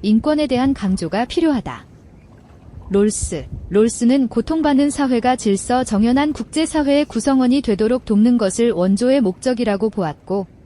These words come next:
원조 주체가 원조 대상국에게 인권의 존중을 요구할 수 있다고 주장하였다. 우리는 공리의 원리에 따라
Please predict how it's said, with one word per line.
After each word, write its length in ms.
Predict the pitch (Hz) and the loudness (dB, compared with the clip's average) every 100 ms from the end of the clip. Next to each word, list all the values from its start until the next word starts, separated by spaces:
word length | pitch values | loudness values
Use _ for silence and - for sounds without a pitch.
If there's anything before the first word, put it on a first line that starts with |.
| - - | -10 -2
원조 320 | 196 214 269 | 0 2 0
주체가 540 | 240 - 180 202 214 | -4 -6 -2 -2 -2
원조 340 | 165 190 196 262 | 0 0 2 0
대상국에게 880 | 233 208 262 254 202 175 214 240 - | 0 0 0 0 -2 -2 -2 -2 0
인권의 460 | 214 220 269 277 | 0 2 2 2
존중을 480 | 240 208 220 247 277 | 2 0 2 2 2
요구할 380 | 202 233 285 269 | 0 0 0 0
수 160 | - | -2
있다고 420 | 233 - 160 220 254 | -4 -2 -4 -2 -4
주장하였다. 800 | 226 262 233 175 143 - 123 - - - - - - - - - - - | -2 0 0 -2 -6 -12 -16 -16 -20 -20 -18 -16 -16 -14 -12 -12 -12 -4
우리는 460 | 214 226 254 269 - | 0 4 4 2 0
공리의 400 | 233 226 269 294 | 4 4 4 2
원리에 400 | 185 220 240 233 | 2 2 2 0
따라 380 | 175 170 202 | -2 -2 -2